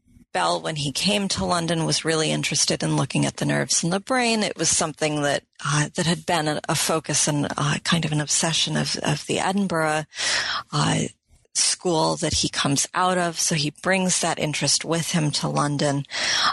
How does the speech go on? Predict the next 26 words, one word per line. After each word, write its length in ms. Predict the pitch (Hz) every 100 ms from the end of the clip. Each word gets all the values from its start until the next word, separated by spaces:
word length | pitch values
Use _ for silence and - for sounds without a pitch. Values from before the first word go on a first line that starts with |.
| -
Uh, 260 | 156 156 - _ _ - _ -
and, 300 | 196 185 165 _ _ -
and 180 | 175 170
when 160 | 175
he 140 | 160 170
sets 400 | - 196 - -
about 320 | 180 165 -
to 160 | - 156
make 180 | 143 -
order 300 | 185 185 170
out 180 | 156 143
of 380 | 139 - - - - _ _ -
this 520 | 151 143 - - -
confused 720 | - 214 170 - 185 175 -
system 600 | - - 180 - 170 143
of 180 | 165 180 247
nerves, 640 | 254 233 226 202 - - -
um, 400 | 151 151 151 156 - - - - - - -
what 340 | - 160 220
he, 320 | - 214 175 _ - -
what 160 | 175 170
he 140 | 175
ends 280 | 214 226 -
up 200 | 196 160
looking 500 | 160 170 - 170 151
at 260 | 135 113